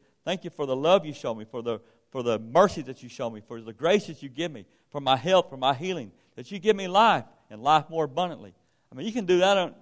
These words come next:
on your own time. You can just get out there. You don't have to be here at church. You don't have to have somebody singing praises to get you stirred up. You can stir yourself up at home by doing what the Word says and agreeing with what God says and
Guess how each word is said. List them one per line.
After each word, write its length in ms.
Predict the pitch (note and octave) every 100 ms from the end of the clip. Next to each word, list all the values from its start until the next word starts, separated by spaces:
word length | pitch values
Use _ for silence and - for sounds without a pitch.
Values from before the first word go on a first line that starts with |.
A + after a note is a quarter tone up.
| _ B2
on 140 | D3+
your 100 | D#3+
own 220 | F#3 F#3+
time. 260 | F#3+ G3+ F#3
You 80 | E3+
can 100 | D#3
just 140 | D3+
get 100 | E3+
out 200 | E3+ D#3+
there. 100 | E3
You 80 | F3
don't 120 | G3
have 120 | F#3
to 80 | C#3
be 140 | D3+
here 140 | D#3 C3
at 60 |
church. 440 | - E3 F3+ E3+ _ _ _ _
You 60 | E3+
don't 100 | D#3
have 160 | E3
to 80 | D#3+
have 100 | C#3+
somebody 340 | C#3+ C3+ C3+
singing 420 | - C#3 D3 D3+ C#3
praises 500 | C3+ C3 C#3+ D3 B2+
to 80 |
get 180 | A#2+ C#3+
you 60 | A#2+
stirred 340 | - C#3 C3
up. 240 | E3+ E3 - _ -
You 80 | G3+
can 80 |
stir 240 | D3 - C3+
yourself 340 | C3+ C#3 C#3
up 160 | D#3 -
at 60 |
home 260 | C3 F#3+ F3+ _ _ _ _ -
by 100 | A2+
doing 260 | B2+ D3+
what 140 | D3 C#3+
the 80 |
Word 300 | C3 D3 D3
says 360 | C#3+ D3+ E3 D#3+
and 140 | -
agreeing 240 | A2 C#3+ D#3
with 80 | C#3+
what 160 | -
God 260 | C#3 D3 C#3+
says 220 | D#3 D#3
and 120 | C3+